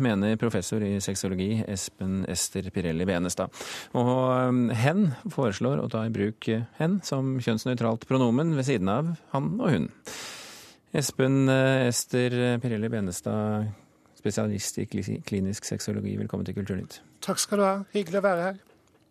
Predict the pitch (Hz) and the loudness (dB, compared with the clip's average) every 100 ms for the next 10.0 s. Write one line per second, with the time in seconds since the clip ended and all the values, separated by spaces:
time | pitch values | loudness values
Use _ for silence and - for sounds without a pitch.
0 | _ _ _ - 147 - 170 160 156 - | _ _ _ 2 4 4 2 2 0 0
1 | 135 127 110 127 117 127 131 - - - | 0 2 0 0 0 -2 -6 -14 -14 -12
2 | - - - - - _ 214 190 165 208 | -12 -14 -16 -18 -20 _ 2 4 4 2
3 | - 294 269 254 - - - - - 247 | 4 6 8 6 4 2 2 2 4 8
4 | 240 240 180 190 220 170 - - 165 190 | 10 10 8 8 8 6 4 2 2 6
5 | 202 208 170 139 175 - - 185 196 185 | 8 8 6 4 2 2 0 0 0 -2
6 | 180 - 185 147 - 185 202 202 170 185 | 0 4 4 4 2 4 6 6 4 2
7 | 175 165 156 180 269 220 - - 190 185 | 4 2 2 8 8 8 2 -4 4 4
8 | 202 180 175 190 208 170 - 170 - 226 | 6 4 6 6 6 4 2 -2 2 2
9 | 175 147 - 180 180 175 185 - 285 | 2 2 2 4 6 4 2 6 6